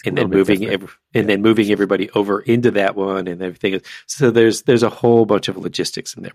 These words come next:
Speaker 2: Yeah, this is a brand new building from the
Speaker 1: This
Speaker 2: ground
Speaker 1: is
Speaker 2: up.
Speaker 1: a brand new building. No, but what, but the thing about it is,
Speaker 2: It's
Speaker 1: is what
Speaker 2: fast.
Speaker 1: did you not see on that site in those photos was tower cranes.
Speaker 2: Yeah, that's what
Speaker 1: There
Speaker 2: I
Speaker 1: are
Speaker 2: was
Speaker 1: other
Speaker 2: thinking.
Speaker 1: buildings down the road that are being built conventionally with tower cranes.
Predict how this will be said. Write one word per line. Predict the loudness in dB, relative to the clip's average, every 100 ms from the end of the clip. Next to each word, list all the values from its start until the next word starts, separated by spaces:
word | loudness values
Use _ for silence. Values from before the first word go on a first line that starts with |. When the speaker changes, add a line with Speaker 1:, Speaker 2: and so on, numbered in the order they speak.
| _
Speaker 2:
Yeah, | -20 _
this | -4 -4
is | -6
a |
brand | -6 -6 -6
new | -12
building | -14 -16 -20 _
from | -14
the | 2
Speaker 1:
This | 2 2
Speaker 2:
ground |
Speaker 1:
is | -2
Speaker 2:
up. | 0
Speaker 1:
a |
brand | 0 -2
new | -4
building. | -8 -10 _ -4
No, | -2
but | 0 0
what, | 4 2 2 -10
but | -2 0 0
the | -8
thing | -2 0 0
about | -2 -2
it | -2 -4
is, | -6
Speaker 2:
It's | -6
Speaker 1:
is | -2
what | -2
Speaker 2:
fast. | -4 -2
Speaker 1:
did | 4 4 2 -2
you | 0
not | 0 -2 -4 -6
see | -10 -6 -6 -6 -8
on | -10 -8
that | -10 -10
site | -10 -4 -2 -2 -6 _ _
in | -2
those | 0 -2 -2
photos | 0 2 2 -2 -6 _ _ -12
was | -12
tower | -6 -4 -2 -2
cranes. | -6 -18 _ -20 -8
Speaker 2:
Yeah, | -2 0
that's | 0 2
what | 4
Speaker 1:
There | 4
Speaker 2:
I |
Speaker 1:
are |
Speaker 2:
was | 2
Speaker 1:
other | 2 2
Speaker 2:
thinking. | 2
Speaker 1:
buildings | 2 4 2 0 -4
down | -2 -2
the | -6
road | -2 0 0 -2
that | -6
are | -6
being | -4 -4 -4
built | -4 -2 -2 -6
conventionally | -18 -2 -2 -2 -8 -12 -12 -6
with | -8 -4
tower | -4 -4
cranes. | -4 -10 -12 -16